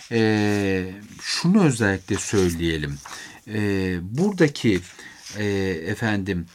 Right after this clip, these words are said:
havale ile ilgili durumda özellikle hangi rahatsızlıklardan şüphelenir ya da neler olur dediğimizde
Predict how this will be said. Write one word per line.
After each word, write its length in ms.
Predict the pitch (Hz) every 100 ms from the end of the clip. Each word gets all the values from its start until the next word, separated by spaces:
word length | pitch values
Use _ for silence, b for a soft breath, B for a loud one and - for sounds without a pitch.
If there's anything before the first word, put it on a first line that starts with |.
| B B B B
havale 840 | - 107 127 135 151 151 151 170 180
ile 120 | 139
ilgili 460 | 107 98 101 98
durumda 380 | 95 101 92 87 90 113
özellikle 800 | 113 107 127 131 123 - 107 95 B B B -
hangi 500 | - - 185 156 123
rahatsızlıklardan 960 | 104 87 - 87 87 - 90 82 85
şüphelenir 540 | 85 - - 85 85 82
ya 160 | 92
da 60 | 98
neler 280 | 95 113 143
olur 300 | 110 82 76
dediğimizde 640 | 78 80 80 85 - 160